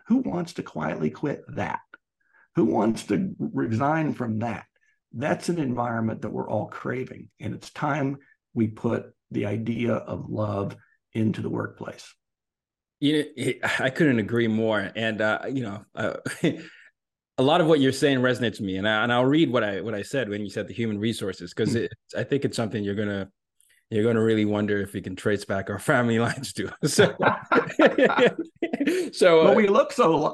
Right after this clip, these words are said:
Speaker 1: alike,
Speaker 2: I
Speaker 1: so
Speaker 2: mean,
Speaker 1: I'm
Speaker 2: you
Speaker 1: su-, I'm
Speaker 2: know,
Speaker 1: sure it will
Speaker 2: yeah.
Speaker 1: be easy, just a couple generations.
Speaker 2: Yeah, a couple generations, couple shades of color, couple melanin.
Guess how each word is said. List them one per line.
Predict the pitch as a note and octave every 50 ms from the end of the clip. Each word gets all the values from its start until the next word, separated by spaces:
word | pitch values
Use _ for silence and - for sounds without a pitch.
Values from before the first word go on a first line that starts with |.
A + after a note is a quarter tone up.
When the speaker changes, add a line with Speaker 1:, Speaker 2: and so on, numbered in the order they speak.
| - D3+
Speaker 1:
alike, | C3+ C3 C3 A2+ -
Speaker 2:
I | G#3+ G#3+ G#3+ G#3
Speaker 1:
so | G#3
Speaker 2:
mean, | G#3 G3+
Speaker 1:
I'm | G3+ G3
Speaker 2:
you | G3+ G#3+
Speaker 1:
su-, | A#3
I'm | A3+
Speaker 2:
know, | F3 D#3 C#3 -
Speaker 1:
sure | A#3 C4 B3 G3
it |
will | D#3 D3
Speaker 2:
yeah. | - D#3 D3+
Speaker 1:
be | D3+ F#3
easy, | G3+ D#3+ C#3+ B2+ A2+
just | - D3+ -
a | C3
couple | - - D#3+ - - C3+
generations. | A2 C#3+ C#3+ A#2+ A2+ A2+ C3+ D#3+ - - - - -
Speaker 2:
Yeah, | E4 A4 D5+ G3+ E3+ D3 C3
a | C3
couple | - - D4 C#4+ C#4+
generations, | A3+ A3+ C4+ B3+ B3 B3 B3 B3 A#3+ A#3 -
couple | - C#4 B3 - A3+
shades | A3 - - A#3+ A3 A3 G#3+ G#3+ F#3+ F3+ F#3 F#3
of | F#3+ F3
color, | - A#3+ G#3+ G#3 G#3 G3+
couple | - E3 - G3
melanin. | F#3 F#3+ G3 G3+ G#3 G#3 G3+ G#3 G#3 G3+ G3 F#3+ F#3